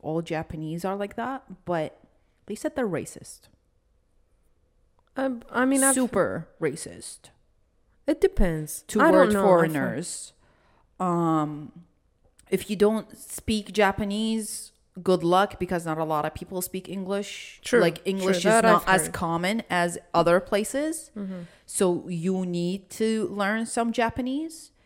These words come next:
Speaker 1: And, like, a medium-sized person there is an extra large. Or an extra, extra, extra large. <laughs>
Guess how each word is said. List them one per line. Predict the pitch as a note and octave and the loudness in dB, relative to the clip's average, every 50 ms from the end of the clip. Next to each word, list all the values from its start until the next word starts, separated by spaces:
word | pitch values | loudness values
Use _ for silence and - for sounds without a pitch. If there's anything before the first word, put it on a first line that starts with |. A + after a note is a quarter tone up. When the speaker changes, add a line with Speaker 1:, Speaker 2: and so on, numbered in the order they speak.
| _ _ _ _ _ _ _ _ _ _ - | _ _ _ _ _ _ _ _ _ _ -4
Speaker 1:
And, | G#3 G#3 G3+ G3+ G#3 G3+ G3 G3 G3 F#3+ - - - _ _ _ _ _ _ _ _ _ _ _ _ _ _ _ _ _ _ _ _ _ - | -2 0 2 2 0 0 -2 -2 -6 -8 -12 -16 -20 _ _ _ _ _ _ _ _ _ _ _ _ _ _ _ _ _ _ _ _ _ -4
like, | G#3 G3 - - | -4 -4 -2 0
a | A3+ A3 | 0 0
medium-sized | A3 A#3 B3 A3 A#3+ C4+ C4+ C4+ - - A#3+ A3 A3+ A3+ - | 2 2 0 2 2 2 2 2 0 0 0 0 0 0 -2
person | - G#3 G#3+ G#3+ - A#3 A3 G3 | 0 -2 0 0 0 -2 -2 -2
there | - F#3+ F#3 G3+ A3+ C#4+ E4 D#4 - - _ _ _ _ _ - | -2 0 0 0 -2 -4 -6 -8 -14 -18 _ _ _ _ _ 0
is | F#3+ F3+ F#3+ | 0 2 0
an | F3+ E3+ | -2 -4
extra | - F3 E3+ - - - G3 F3+ | -4 -6 -8 -8 -8 -6 -4 -4
large. | E3+ D#3+ - - - - - - - - _ _ _ _ _ _ _ _ _ _ _ _ _ _ _ _ _ _ _ _ _ _ _ _ _ _ _ _ _ _ _ _ _ _ - | -4 -4 -6 -6 -8 -12 -14 -16 -20 -20 _ _ _ _ _ _ _ _ _ _ _ _ _ _ _ _ _ _ _ _ _ _ _ _ _ _ _ _ _ _ _ _ _ _ 0
Or | F#3+ F3+ | 2 2
an | E3 D#3+ - | 2 0 -4
extra, | - F3 F3 - - - - - | -6 -6 -6 -6 -6 -6 -4 -6
extra, | - - - - - - | -6 -8 -12 -16 -18 -18
extra | - - - - - - - - | -18 -18 -18 -16 -12 -10 -10 -10
large. | - - - - - - - - | -10 -12 -12 -14 -16 -14 -8 -4
<laughs> | D#4 | -4